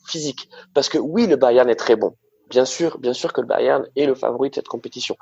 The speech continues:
Il était avant même ce match. Mais là, ils sont passés comme dans du beurre. Ils ont eu aucune opposition. Et c'est pour ça que quand on va devoir parler de demi-finale et on va se dire finalement quel Bayern va affronter Lyon, moi je sais pas quel est le niveau du Bayern.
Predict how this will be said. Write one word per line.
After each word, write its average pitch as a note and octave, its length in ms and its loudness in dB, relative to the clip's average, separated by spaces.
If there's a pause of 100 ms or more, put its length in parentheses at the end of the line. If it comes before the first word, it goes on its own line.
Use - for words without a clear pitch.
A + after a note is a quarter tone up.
(240)
Il A#2 120 0
était B2+ 260 2
avant B2 260 2
même C#3+ 240 2
ce - 120 -10
match. - 320 -12 (640)
Mais A#2 120 -4
là, F3 340 4
ils B2+ 80 -12
sont A#2+ 140 -12
passés C#3+ 280 -4
comme B2+ 180 -6
dans A2+ 120 0
du A#2+ 120 -14
beurre. D3 420 2
Ils B2 200 -10
ont C3+ 120 0
eu F#3 120 -8 (200)
aucune F#3 520 0
opposition. D3+ 600 -2 (460)
Et B2+ 60 -2
c'est C#3+ 140 -2
pour - 160 -6
ça F3+ 100 2
que C#3 100 0
quand D#3 220 0
on D#3 60 0
va C#3 120 4
devoir C3+ 220 -4
parler B2 220 0
de A2+ 60 -4
demi-finale A#2+ 520 0
et A2 60 0
on G#2+ 80 -6
va A2 100 0
se G#2+ 60 -4
dire A2+ 160 -2
finalement A#2 380 -6
quel - 220 2
Bayern B2+ 380 2
va A#2+ 120 -8
affronter A#2 340 -10
Lyon, D#3+ 240 -2 (280)
moi D3 100 0
je C3 100 -6
sais C#3 180 -2
pas G#3+ 140 4
quel D3 160 0
est B2+ 60 2
le A#2+ 60 -4
niveau A2 220 -6
du G#2 100 -10
Bayern. G2+ 320 -4